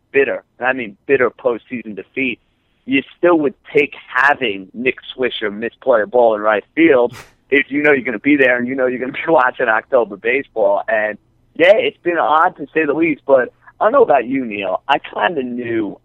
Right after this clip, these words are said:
I think I would say, right around when the Yankees lost, I think it was two out of three, and then they got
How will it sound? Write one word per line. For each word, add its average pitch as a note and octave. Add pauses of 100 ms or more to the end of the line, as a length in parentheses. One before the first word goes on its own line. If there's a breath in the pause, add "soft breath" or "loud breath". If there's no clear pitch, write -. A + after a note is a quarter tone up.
I B2
think G#3
I C#3+
would C3 (160)
say, A2 (340)
right D#3+
around C3
when A#2+
the G2+
Yankees A2+
lost, A2 (160)
I -
think F3+
it B3+
was A3+ (260)
two D#3+
out D#3
of C#3+ (160)
three, A2+ (340)
and B2
then C3+
they C#3
got A#2+